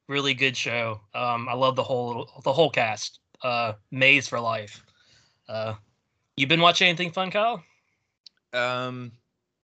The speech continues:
Speaker 2: Station Eleven. I, I stopped at episode seven. I'm not gonna say anything about the show, but if you've seen the show,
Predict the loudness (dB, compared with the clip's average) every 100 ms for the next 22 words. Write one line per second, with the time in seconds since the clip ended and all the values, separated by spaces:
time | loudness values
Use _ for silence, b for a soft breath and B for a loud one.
0 | _ _ -14 -6 -4 -4 -2 0 0 -4
1 | -8 _ _ -8 -4 -2 -2 -4 -8 -10
2 | _ _ _ _ _ _ _ -16 -10 0
3 | 0 0 -2 -2 -4 -6 -6 -6 -4 -4
4 | -8 -14 -8 -2 -2 -2 -6 -4 -4 -4
5 | -6 -6 -8 -8 -8 -6 -8 -8 -10 -8
6 | -6 -4 -4 -2 -2 -4